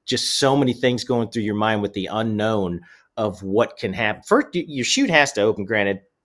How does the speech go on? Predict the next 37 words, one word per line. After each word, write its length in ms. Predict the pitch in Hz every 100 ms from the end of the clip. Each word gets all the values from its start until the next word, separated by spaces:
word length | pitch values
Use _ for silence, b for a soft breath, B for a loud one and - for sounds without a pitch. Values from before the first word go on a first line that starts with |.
| _ _ _ -
very 220 | 139 127
high 180 | 117 113
percentage 520 | 101 - 113 98 90
of 220 | 101 101
<laughs> 200 | - -
static 440 | - - 127 120 113
line, 260 | 98 90 85
but 240 | 147 135 - B B _ _ _ _ _ _ -
okay, 220 | 143 139
what 180 | 120 135
if 100 | 143
I 100 | 131
have 140 | 131 -
twists? 360 | 151 117 -
What 120 | 110 110
if 100 | 107
I 40 |
land 240 | 107 107 104
in 100 | 95
a 40 |
tree? 320 | - 139 107 90
What 220 | 101 117
if 180 | 107 - B B
my 60 | 104
rucksack 540 | 110 127 - 101 87
separates 540 | - 101 95 101 95 -
and 120 | 98
it's 200 | 98 -
over 240 | 110 98
here 360 | 90 127 113 98
and 200 | 87 98
this? 320 | 120 104 - -
And, 160 | 101 - b b -
you 120 | 151
know, 120 | 123
I 80 | 120
mean 400 | 120 113 98